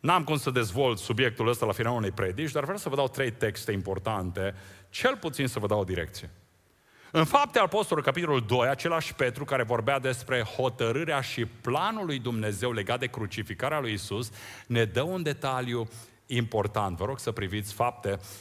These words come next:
capitolul doi, versetul douăzeci și doi. Spune așa: Bărbați israeliți,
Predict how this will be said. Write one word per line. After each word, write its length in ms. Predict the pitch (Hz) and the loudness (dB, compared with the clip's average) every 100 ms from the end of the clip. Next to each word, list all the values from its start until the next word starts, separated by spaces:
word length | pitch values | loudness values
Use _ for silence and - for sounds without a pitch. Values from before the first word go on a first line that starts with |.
| - | -8
capitolul 500 | - - 117 113 101 | -4 -2 -2 0 0
doi, 340 | 107 107 104 104 - - - | 2 2 2 -2 -10 -18 -4
versetul 680 | 98 101 123 120 110 98 104 - - | -2 0 -2 0 -2 -2 -8 -20 -20
douăzeci 500 | - 90 120 110 101 | -6 2 4 4 2
și 140 | 92 104 | -4 -2
doi. 220 | 95 82 | -2 -4
Spune 260 | - 120 110 | -4 -2 0
așa: 280 | 107 87 73 - - _ _ _ _ _ - - _ | 0 -4 -6 -16 -20 _ _ _ _ _ -20 -20 _
Bărbați 560 | 113 139 117 165 202 196 | 2 4 6 4 4 -2
israeliți, 680 | - 139 127 113 90 - | 0 2 2 0 -4 -10